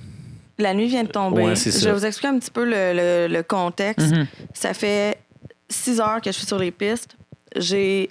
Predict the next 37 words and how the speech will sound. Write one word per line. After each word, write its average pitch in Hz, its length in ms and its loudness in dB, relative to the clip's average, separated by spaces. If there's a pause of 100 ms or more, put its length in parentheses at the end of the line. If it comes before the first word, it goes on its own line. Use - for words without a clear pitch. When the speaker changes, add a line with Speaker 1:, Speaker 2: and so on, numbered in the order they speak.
(100)
Speaker 1:
euh, 170 300 0
les 170 100 -2
semelles 202 220 -2
chauffantes 202 340 -2
qui - 60 -8
sont 214 60 -2
en 180 160 -2
train 185 100 -2
de 185 40 -6
fonctionner 185 460 -2
et 208 140 0
je 175 160 2
sais 214 160 -4
que 208 80 -6
les 208 80 0
batteries 175 360 -2
sont 185 280 -2 (440)
sur - 180 0
le 202 60 6
Speaker 2:
I - 40 2
H - 20 2
F, - 100 0
Speaker 1:
point 202 120 2
de - 60 0
mourir. 180 280 2
Speaker 2:
ouais. - 500 -10 (640)
Speaker 1:
J'appelle, 185 720 0
euh, 160 720 0 (840)
un 180 140 4
de 185 60 2
mes 180 160 0
collègues, 180 600 2
Alex. 165 580 -2 (120)
Euh, 160 500 0 (400)
je - 140 -4
lui 180 180 -4
dis, « 202 320 -2